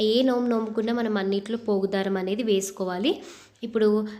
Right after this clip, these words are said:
ఇలా గౌరమ్మ పెట్టుకున్న ప్లేట్ మనం ఉంచుకొని మిగిలిన పన్నెండు కూడా ఇతరులకు వాయనంగా ఇవ్వాలి. అయితే మనం ఇందాక వీడియోలో చెప్పినట్టుగానే, ఆ, కొంతమంది ఒకే గౌరమ్మతోని అన్ని సంక్రాంతి నోములు నోముకుంటారు.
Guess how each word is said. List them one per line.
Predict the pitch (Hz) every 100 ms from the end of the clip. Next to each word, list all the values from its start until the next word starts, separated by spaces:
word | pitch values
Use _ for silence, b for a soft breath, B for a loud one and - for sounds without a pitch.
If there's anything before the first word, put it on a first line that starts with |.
| -
ఇలా | 226
గౌరమ్మ | 220 214 208 233 247
పెట్టుకున్న | 247 233 - 226
ప్లేట్ | 220 208 202
మనం | 202 190 208
ఉంచుకొని | 208 202 - 202 269 - B B
మిగిలిన | 214 214 233
పన్నెండు | 226 214 202 202
కూడా | 196 202 202
ఇతరులకు | 277 - 196 196 196
వాయనంగా | 247 196 185 180 196
ఇవ్వాలి. | 269 170 170 165 160 - _ _ _ _ _ _
అయితే | 226 214 233
మనం | 220 208
ఇందాక | 208 214 226
వీడియోలో | 226 214 208 214
చెప్పినట్టుగానే, | 214 208 208 202 202 196 196 226 349 B B B -
ఆ, | 202 196
కొంతమంది | 196 233 233 220 220 247
ఒకే | 214 220 226
గౌరమ్మతోని | 220 214 214 214 214 214 262 -
అన్ని | 196 196 226 240
సంక్రాంతి | 226 196 208 202 214
నోములు | 196 190 202
నోముకుంటారు. | 190 185 185 202 196 185 180 277